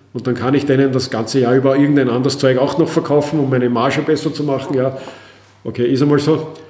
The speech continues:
So, man ist da halt Steigbügelhalter für jemand. Aber die letztliche Aussage von ihm war die: "Du magst einen tollen Wein, der charaktervoll ist und, äh, äh, jedes Jahr vielleicht ein bisschen anders schmeckt, aber einen,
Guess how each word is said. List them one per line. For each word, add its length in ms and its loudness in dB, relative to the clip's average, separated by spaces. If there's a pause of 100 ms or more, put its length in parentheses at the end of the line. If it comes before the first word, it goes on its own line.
(220)
So, 160 -2
man 180 2
ist 200 2
da 80 0
halt 160 0
Steigbügelhalter 1040 -2
für 140 -6
jemand. 420 -2 (340)
Aber 440 -2 (880)
die 40 2
letztliche 460 2
Aussage 400 2
von 160 0
ihm 200 2
war 380 0
die: 220 -4 (1080)
"Du 80 -6
magst 320 0
einen 200 2
tollen 460 2
Wein, 460 -2
der 320 2
charaktervoll 760 0
ist 300 0
und, 340 -2
äh, 380 -2
äh, 40 -2 (1500)
jedes 320 2
Jahr 160 2
vielleicht 260 0
ein 80 0
bisschen 240 -4
anders 260 -2
schmeckt, 300 -2
aber 120 2
einen, 260 2